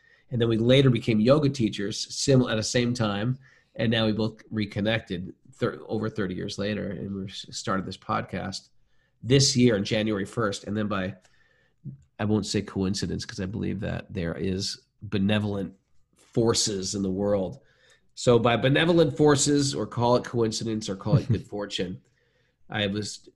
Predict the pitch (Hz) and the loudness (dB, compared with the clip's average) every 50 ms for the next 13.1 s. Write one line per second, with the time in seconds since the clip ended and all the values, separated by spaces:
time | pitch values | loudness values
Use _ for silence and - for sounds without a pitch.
0 | - - 120 107 101 98 - 123 120 135 143 135 - 120 113 110 104 107 107 - | -6 -6 -4 -4 -4 -2 2 2 4 4 2 0 0 0 0 0 0 -2 -4 -6
1 | - - 107 98 101 98 98 101 107 113 113 113 - 107 95 95 107 110 117 123 | -6 -6 -4 -4 -2 -2 -2 -2 0 -2 -2 -2 -2 -4 -4 -4 -4 -2 -2 0
2 | 120 107 101 - 104 98 101 101 - - - 123 113 107 110 127 131 135 117 104 | 0 -2 -4 -4 -6 -6 -6 -6 -8 -6 -4 -4 -4 -2 0 2 2 2 2 0
3 | 90 87 - 95 95 92 92 92 - - 104 110 110 104 92 90 85 - _ _ | -2 -4 -8 -8 -8 -8 -8 -10 -8 -6 -4 -4 -4 -4 -6 -8 -10 -14 _ _
4 | _ _ _ _ _ _ _ _ _ - 104 98 95 95 92 92 92 95 - - | _ _ _ _ _ _ _ _ _ -8 -6 -4 -2 -2 -4 -4 -6 -8 -10 -12
5 | 80 80 85 - - - 92 98 95 90 - - - - - - 71 71 85 92 | -12 -12 -12 -12 -12 -10 -8 -6 -6 -8 -8 -12 -14 -16 -16 -16 -16 -12 -10 -10
6 | 95 - 82 87 104 120 139 165 165 - - - - _ - 117 113 113 - - | -10 -10 -10 -10 -8 -6 -6 -6 -6 -8 -10 -14 -16 _ -14 -14 -12 -10 -8 -8
7 | 98 - - - _ _ _ - _ _ _ - - - - - 165 160 131 - | -8 -10 -12 -16 _ _ _ -20 _ _ _ -20 -20 -12 -8 -4 -4 -4 -4 -4
8 | 131 - - - _ _ - 117 110 107 - 120 127 131 - 139 113 104 95 92 | -8 -10 -12 -20 _ _ -10 -8 -8 -4 -2 -2 -2 0 0 -2 -2 -2 -2 -4
9 | 92 90 92 101 127 143 - - - _ _ _ - - _ _ _ _ _ _ | -6 -6 -4 -4 -4 -6 -6 -10 -18 _ _ _ -20 -20 _ _ _ _ _ _
10 | - 113 117 - 123 113 110 120 120 135 165 170 147 135 135 131 131 139 135 139 | -8 -8 -4 -2 -2 -2 -2 0 0 0 0 0 0 -2 0 2 2 2 2 2
11 | 117 120 123 117 104 95 95 98 113 123 - - 104 101 101 101 101 107 113 110 | 2 2 0 0 0 -2 -4 -4 -4 -4 -4 -4 -6 -6 -4 -4 -4 -4 -6 -8
12 | - - - _ _ _ _ _ _ _ - - _ - 107 104 101 104 101 104 | -10 -14 -18 _ _ _ _ _ _ _ -20 -20 _ -12 -10 -8 -6 -6 -6 -8
13 | 107 - | -8 -10